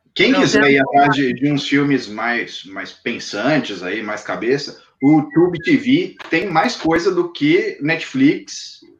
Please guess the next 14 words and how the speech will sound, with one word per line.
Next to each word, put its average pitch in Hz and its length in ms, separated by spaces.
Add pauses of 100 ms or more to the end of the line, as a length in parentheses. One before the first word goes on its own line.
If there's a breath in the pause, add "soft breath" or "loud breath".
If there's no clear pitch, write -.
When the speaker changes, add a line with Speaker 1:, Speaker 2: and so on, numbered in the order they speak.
(460)
Speaker 1:
e, 143 720
e, 143 80
uh, 139 220
a 113 320
Amazon 131 340
Prime 127 460
em 143 80
termos, 143 440
assim, 143 200
de 127 100
grandes 131 280
diretores, 123 880
de, 98 260
de, 90 220